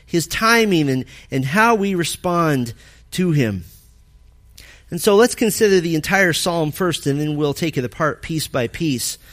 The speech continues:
Psalm sixty-two begins, "To the choir master,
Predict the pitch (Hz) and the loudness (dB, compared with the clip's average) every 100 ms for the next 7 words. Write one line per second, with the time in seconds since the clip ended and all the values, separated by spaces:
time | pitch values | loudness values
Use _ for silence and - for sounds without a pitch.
0 | - - - - - - 214 214 - - | -20 -20 -20 -20 -8 -2 0 0 0 -2
1 | - 185 208 185 175 156 175 139 135 - | -4 -4 -2 -2 0 2 4 2 0 -6
2 | - - - - - - _ _ - 175 | -8 -12 -20 -20 -20 -20 _ _ 2 2
3 | - 214 226 190 160 151 - 196 202 | 4 4 6 6 4 0 0 0 0